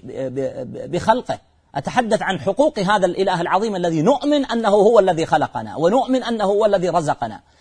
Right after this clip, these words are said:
ونؤمن أنه هو الذي خلق السماوات والأرض. ثم نرجع إلى أنفسنا، ما د-، ما دمنا نؤمن هذا الإيمان،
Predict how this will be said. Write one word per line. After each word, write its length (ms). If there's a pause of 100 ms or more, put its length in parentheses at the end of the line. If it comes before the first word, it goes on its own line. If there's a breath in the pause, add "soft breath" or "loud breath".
(200 soft breath)
ونؤمن 440
أنه 200
هو 280
الذي 360
خلق 280
السماوات 520
والأرض. 320 (1000)
ثم 240
نرجع 340
إلى 180
أنفسنا، 540 (200 soft breath)
ما 180
د-، 200
ما 100
دمنا 320
نؤمن 400
هذا 240
الإيمان، 380